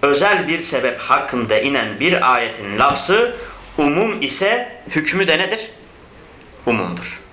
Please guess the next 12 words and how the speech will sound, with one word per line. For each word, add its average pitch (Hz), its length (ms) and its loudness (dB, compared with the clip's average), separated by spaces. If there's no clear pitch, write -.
Tamam? 180 260 2
Peki 233 420 2
neden 208 360 2
bu 160 100 -2
böyledir 110 400 0
kardeşler? 92 480 -2
Neden 143 360 2
bu 120 100 -4
böyledir? 104 420 0
Çünkü 208 240 -4
çok 208 260 2
basit. - 300 0